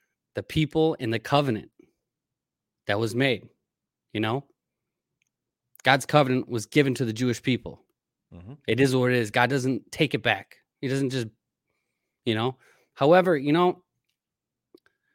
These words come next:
Speaker 1: I encourage everyone to go watch it, but Amanda Grace had a really good show today.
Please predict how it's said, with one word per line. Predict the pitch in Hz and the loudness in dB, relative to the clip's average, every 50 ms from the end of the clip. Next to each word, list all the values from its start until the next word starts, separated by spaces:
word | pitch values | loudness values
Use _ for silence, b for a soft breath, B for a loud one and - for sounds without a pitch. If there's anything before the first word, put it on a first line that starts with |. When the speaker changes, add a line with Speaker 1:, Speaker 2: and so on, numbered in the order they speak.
| _ _ _ _ | _ _ _ _
Speaker 1:
I | - 139 156 | 0 4 6
encourage | 160 151 135 - 202 202 196 165 | 6 6 4 2 2 2 2 2
everyone | 196 190 190 196 190 | 2 2 2 2 2
to | 165 | 2
go | 147 135 | 2 2
watch | 113 104 101 113 131 143 - - 208 | 0 2 0 0 -2 -2 -2 0 0
it, | 208 208 - _ _ _ _ _ _ _ _ _ _ _ _ _ _ _ - | 0 0 -2 _ _ _ _ _ _ _ _ _ _ _ _ _ _ _ -2
but | 117 113 | -2 0
Amanda | 113 127 151 170 175 151 127 | 2 2 2 2 2 2 2
Grace | 139 143 147 156 143 - | 2 2 2 2 2 0
had | 143 120 | -2 -2
a | 110 101 | -2 -2
really | 113 139 147 143 | -2 -2 0 0
good | 127 143 135 127 | 0 0 -2 0
show | - - 151 156 | 0 0 0 0
today. | 151 165 165 175 180 180 175 | 0 0 0 0 0 0 -2